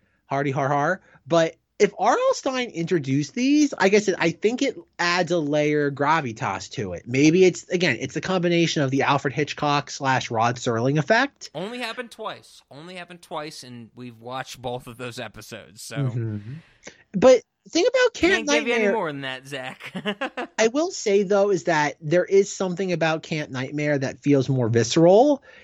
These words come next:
Speaker 1: and not as polished as other episodes of Goosebumps, more specifically, obviously, the Barking Ghost Dog and, uh, more Monster Blood.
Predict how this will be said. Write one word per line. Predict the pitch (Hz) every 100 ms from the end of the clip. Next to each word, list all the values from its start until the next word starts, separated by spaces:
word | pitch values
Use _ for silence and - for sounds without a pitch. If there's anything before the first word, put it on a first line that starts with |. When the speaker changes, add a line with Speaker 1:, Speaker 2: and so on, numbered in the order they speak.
| _ -
Speaker 1:
and | 165
not | 160 165 170
as | 160 -
polished | - - - 185 175 143 113 98 - - -
as | - 139 131 123 120 - _ _ _
other | 202 220 202 175
episodes | 156 151 151 131
of | 127
Goosebumps, | 123 113 113 98 95
more | 175 143
specifically, | 151 156 139 131 135
obviously, | 113 120 127 -
the | 120
Barking | 120 120 117 120 113 110
Ghost | 113 113 -
Dog | 113 107 107 107 104
and, | - 110 104 107
uh, | 107 104 104 101 104 - _ _ _ _
more | 156 147 147
Monster | 156 175 170 120
Blood. | 107 87 -